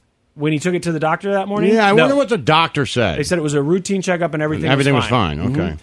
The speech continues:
Speaker 1: And that he was home an hour later. The appointment started at nine. They said he was home by ten. It was quick.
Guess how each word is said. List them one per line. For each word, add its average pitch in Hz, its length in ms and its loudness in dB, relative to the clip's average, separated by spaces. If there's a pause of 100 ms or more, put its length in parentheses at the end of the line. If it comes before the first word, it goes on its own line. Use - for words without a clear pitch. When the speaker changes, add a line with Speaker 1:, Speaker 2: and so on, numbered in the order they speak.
(200)
Speaker 1:
And 139 100 -4
that 151 80 0
he 175 100 2
was 160 140 0
home 185 260 0
an 165 80 -2
hour 160 260 -2
later. 147 380 -2
The 139 220 -4 (120)
appointment 180 440 -6
started 170 400 -2
at 131 100 -6
nine. 160 240 -2
They 151 100 -2
said 165 140 -6
he 147 80 -6
was 123 120 -8
home 156 200 -4
by 120 140 -6
ten. 131 420 -8
It 117 60 -10
was 117 160 -8
quick. - 420 -8